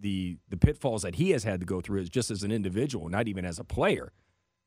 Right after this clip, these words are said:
just to get to where he's at is pretty amazing. So once you kinda demonstrate that behavior to a front office and you kinda let 'em know that you're gonna be a team player f-, no matter what, I think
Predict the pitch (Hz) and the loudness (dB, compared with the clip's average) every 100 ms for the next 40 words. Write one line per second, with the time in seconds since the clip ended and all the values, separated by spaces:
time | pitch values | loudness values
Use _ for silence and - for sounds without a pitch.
0 | _ _ 117 117 110 110 117 113 110 95 | _ _ -2 0 0 0 -2 0 0 2
1 | 101 90 85 82 92 - 98 87 80 78 | 0 0 -2 -2 -2 2 2 2 -2 -4
2 | 76 69 - - 120 107 95 - - - | -6 -8 -12 0 4 4 2 -6 -20 -20
3 | _ 185 208 180 170 120 104 117 120 107 | _ 0 2 0 0 0 0 2 2 0
4 | 131 113 113 101 95 85 101 98 107 107 | -2 0 0 -2 -4 0 -2 0 -2 -2
5 | 98 _ _ - 120 104 95 98 - 113 | -4 _ _ -4 0 0 -2 -4 2 2
6 | 104 98 104 - 110 - 101 95 113 104 | 2 2 0 0 -2 -2 -4 -2 -2 0
7 | 104 101 101 104 95 98 95 92 90 - | 0 0 0 0 0 -2 0 -2 -2 0
8 | 107 104 104 104 104 - - - 98 101 | 2 2 2 0 -2 -6 -10 0 2 2
9 | 92 90 92 117 - 98 - - 120 110 | 0 0 2 2 2 -2 -2 0 -2 -2
10 | - | -10